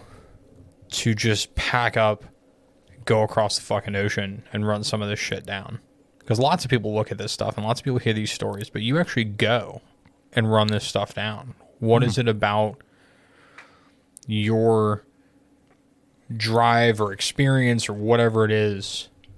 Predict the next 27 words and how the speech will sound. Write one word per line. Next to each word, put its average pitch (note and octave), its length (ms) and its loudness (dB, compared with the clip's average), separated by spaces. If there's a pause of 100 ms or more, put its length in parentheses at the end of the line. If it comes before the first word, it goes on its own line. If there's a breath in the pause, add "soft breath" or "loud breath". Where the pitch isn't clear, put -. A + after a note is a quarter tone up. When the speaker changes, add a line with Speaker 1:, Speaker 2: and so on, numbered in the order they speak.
(200)
Speaker 1:
that G#2+ 180 2
makes G#2+ 480 0
you G#2 460 0 (420)
just - 240 -6
get G#2+ 120 0
up G2+ 120 -4
and G2 140 -8
go? G2 300 -4 (2000 soft breath)
Speaker 2:
Well, B2 240 8
I A#2+ 140 8
think C3 220 4
I B2+ 80 8
mentioned A#2+ 340 4
earlier, G#2 300 6
I - 20 4
have G2+ 160 0
quite G#2 200 6
a G2+ 40 2
bit G#2+ 140 4
of G#2 120 6
a G2 100 6
wanderlust. G#2 880 4 (240)
Speaker 1:
Right. G#2 260 2 (280)
Speaker 2:
There's A#2+ 300 2
some, A2 340 -2
there's A#2 220 6
some G#2+ 460 4